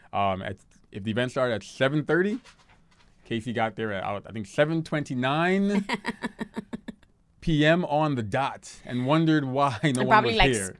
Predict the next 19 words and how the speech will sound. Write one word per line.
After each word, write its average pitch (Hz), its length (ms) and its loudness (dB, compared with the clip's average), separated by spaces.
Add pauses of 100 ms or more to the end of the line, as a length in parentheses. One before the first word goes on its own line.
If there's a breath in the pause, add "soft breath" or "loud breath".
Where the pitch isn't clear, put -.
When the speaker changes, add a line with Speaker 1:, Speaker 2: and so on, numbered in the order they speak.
Speaker 1:
<laughs> - 300 -12
Speaker 2:
speed - 80 -10
Speaker 1:
Yeah. 220 220 4
Speaker 2:
walk 214 280 10
to 233 100 -2
the 208 100 0
door, 214 340 6
like, 220 160 0
"Am 220 60 -2
I 220 120 0
Speaker 1:
Exactly. 143 380 6
Speaker 2:
gonna 539 120 8 (200)
be 494 80 4
late?" 466 100 -2 (120)
Speaker 1:
Wondered 165 360 4
why 156 240 6
nobody 135 360 2
was 117 180 0
there. 104 460 0